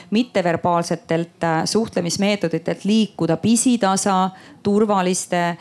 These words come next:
ähm, sammukestega siis, äh, nagu rääkimise suunas.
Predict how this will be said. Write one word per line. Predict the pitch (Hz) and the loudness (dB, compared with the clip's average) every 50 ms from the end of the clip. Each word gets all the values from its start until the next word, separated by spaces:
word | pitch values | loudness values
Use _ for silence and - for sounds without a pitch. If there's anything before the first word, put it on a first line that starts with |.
| - - - - - - - | -12 -18 -18 -18 -16 -10 -4
ähm, | 175 170 165 165 165 165 165 160 160 165 170 165 - - - - - 160 160 156 160 | -2 0 0 0 0 0 0 0 0 -2 -4 -6 -8 -8 -8 -6 -2 -2 0 0 0
sammukestega | - 202 196 214 220 202 - - - 160 - - 165 156 - 160 | 0 2 2 2 2 2 0 -2 -4 -4 -2 -4 -4 -4 -4 -4
siis, | 160 - 160 160 160 - - - - | -6 -4 -6 -6 -6 -6 -6 -4 -4
äh, | 165 160 156 156 156 156 160 170 170 175 - 92 92 - - - 175 | -2 -2 -2 -2 -2 -2 -2 -4 -6 -6 -6 -6 -6 -6 -6 -6 -6
nagu | 175 170 - 165 180 | -6 -6 -4 -2 0
rääkimise | 202 214 208 196 - - 175 175 170 160 | 0 0 0 -2 -4 -6 -8 -6 -6 -6
suunas. | - - 190 190 185 185 - - - - | -4 -2 0 0 0 -2 -4 -6 -8 -12